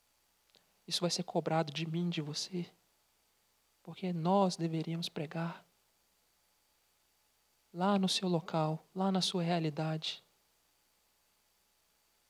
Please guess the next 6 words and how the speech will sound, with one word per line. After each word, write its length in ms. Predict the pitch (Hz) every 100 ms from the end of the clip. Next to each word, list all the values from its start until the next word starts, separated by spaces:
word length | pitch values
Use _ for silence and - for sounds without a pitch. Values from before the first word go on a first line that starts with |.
| _ _ _ _ _ _ _ _ _ _ _ _ _ _ _ _ -
Se 160 | -
apresse, 560 | 196 - 196 220 - -
meu 140 | 139
irmão, 140 | 147 - - _ _ _ _ _ _ _ _
se 140 | -
apresse. 680 | 185 - 180 185 - - -